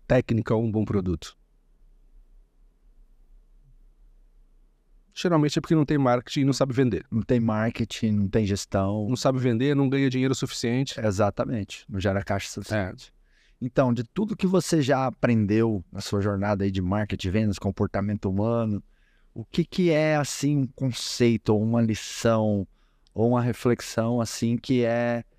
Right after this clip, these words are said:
Speaker 2: é importantíssima pra qualquer empresário, qualquer empresária, independente do segmento, independente se tem um supermercado, um posto, é, o que quer que seja, né? Uma lição de marketing, vendas, comportamento,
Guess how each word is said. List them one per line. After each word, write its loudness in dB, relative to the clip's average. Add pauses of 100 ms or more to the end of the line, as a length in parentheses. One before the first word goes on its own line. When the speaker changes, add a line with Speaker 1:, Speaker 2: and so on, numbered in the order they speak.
(880)
Speaker 2:
é 0
importantíssima 0
pra -6 (140)
qualquer 0
empresário, 0
qualquer 0
empresária, 0
independente 0
do -6
segmento, -2
independente 0
se -8
tem 0
um 2
supermercado, 0
um -4
posto, -2 (480)
é, 0
o 0
que -4
quer 2
que -8
seja, 0
né? -2
Uma 0
lição 0
de 0
marketing, -2
vendas, -2
comportamento, -4